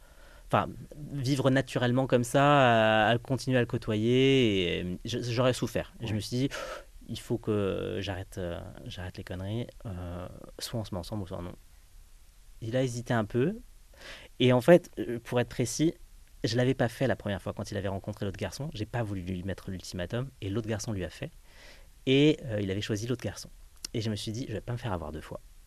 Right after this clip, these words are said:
Speaker 2: Je vais en mettre.
Speaker 1: Aujourd'hui, je, je vais me battre pour ce que je veux. Et donc là, je lui ai dit, « C'est soit maintenant, soit jamais. » Et il m'a dit, « Bon, bah, c'est maintenant. » On s'est vu, et, euh, et voilà. Et c'est parti pour, euh,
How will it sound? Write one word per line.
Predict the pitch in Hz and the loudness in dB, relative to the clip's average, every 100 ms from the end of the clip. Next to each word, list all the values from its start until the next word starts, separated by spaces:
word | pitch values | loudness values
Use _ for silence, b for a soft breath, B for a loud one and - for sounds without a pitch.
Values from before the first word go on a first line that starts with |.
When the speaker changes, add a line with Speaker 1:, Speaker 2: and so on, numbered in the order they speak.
| - | -18
Speaker 2:
Je | - 110 | -14 -8
vais | 120 | -6
en | |
mettre. | 107 - - - - - | -6 -10 -18 -20 -6 0
Speaker 1:
Aujourd'hui, | 123 117 101 117 175 - | 2 2 0 -2 -4 -8
je, | - 101 107 101 104 | -4 0 0 0 -2
je | 101 | -4
vais | 101 | -2
me | 104 | 0
battre | 107 131 | 2 0
pour | 104 | -4
ce | |
que | - | -6
je | 85 | -8
veux. | - - B B B B B | -10 -20 B B B B B
Et | 131 | 4
donc | 135 135 | 4 6
là, | 139 | 4
je | 107 | 4
lui | 90 | -2
ai | |
dit, « | 98 135 - - | -2 -6 -6 -12
C'est | - - 78 | -10 -8 -8
soit | 78 - 110 107 | -8 -4 -2 0
maintenant, | 92 - 90 | -4 -6 -8
soit | 90 | -8
jamais. » | 78 78 107 - - - | -8 -6 -6 -8 -18 -10
Et | 110 | -6
il | 101 | -4
m'a | - | -6
dit, « | 80 - - - | -8 -12 -16 -16
Bon, | - | -12
bah, | - | -12
c'est | - | -12
maintenant. » | - - - - - - - B B - | -14 -16 -20 -20 -20 -20 -20 B B -4
On | 143 | -2
s'est | - 113 | 0 0
vu, | 87 92 110 - - - | 0 -4 -4 -8 -18 -4
et, | 120 127 120 | 0 2 2
euh, | 107 95 85 80 87 | 2 0 -2 -4 -6
et | 71 | -6
voilà. | 80 - - | -8 -12 -14
Et | 113 | -14
c'est | - | -12
parti | 92 - - 104 | -12 -10 -8 -8
pour, | - 90 82 | -6 -8 -8
euh, | 78 80 73 | -10 -14 -14